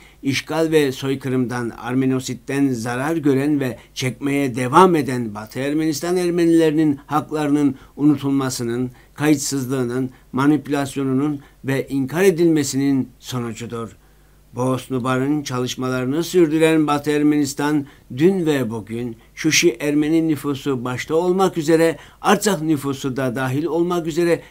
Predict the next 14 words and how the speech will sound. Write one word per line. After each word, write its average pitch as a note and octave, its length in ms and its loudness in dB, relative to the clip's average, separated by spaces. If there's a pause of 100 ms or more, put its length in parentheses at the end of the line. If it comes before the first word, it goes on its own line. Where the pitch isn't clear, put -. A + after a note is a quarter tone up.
(140)
bir G3+ 220 0
bölümünün D#3+ 480 6
kendisine D3 560 0
verdiği C#3+ 520 6 (200)
yetki D3+ 420 4
çerçevesinde B2+ 1000 0 (240)
Ermeni D#3 420 2
milletinin D3+ 640 2 (160)
temel F3 380 0
çıkarları C#3+ 720 0
doğrultusunda C3 640 -4
çalışmaya C#3+ 640 -2
ve D3 200 -2 (280)
halkını D#3+ 600 2